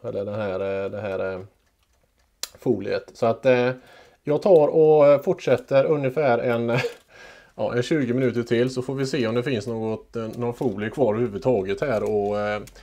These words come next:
fiska upp sen. Då ska vi se. Då har varit inne här en, eh, halvtimme totalt och, <laughs>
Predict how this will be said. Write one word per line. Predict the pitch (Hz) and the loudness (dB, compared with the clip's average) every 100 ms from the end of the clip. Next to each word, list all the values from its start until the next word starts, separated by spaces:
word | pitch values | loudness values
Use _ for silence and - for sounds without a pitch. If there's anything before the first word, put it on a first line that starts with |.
| - | -18
fiska | - 101 - | -10 -10 -4
upp | 104 - | -4 -4
sen. | 113 95 - - - - - - - - _ _ _ _ _ _ _ _ _ _ _ _ | -6 -6 -8 -20 -20 -20 -20 -20 -20 -20 _ _ _ _ _ _ _ _ _ _ _ _
Då | - | -20
ska | _ - | _ -18
vi | 107 | -16
se. | - 131 - - - | -12 -10 -10 -14 -16
Då | 98 | -14
har | |
varit | 95 98 | -12 -12
inne | 120 104 | -10 -10
här | 98 101 90 | -8 -8 -6
en, | 92 90 92 | -8 -8 -10
eh, | 90 | -10
halvtimme | - 117 - - 95 87 | -10 -10 -10 -14 -12 -10
totalt | - - 92 95 87 - | -12 -6 -2 -2 -4 -10
och, | 90 | -14
<laughs> | _ | _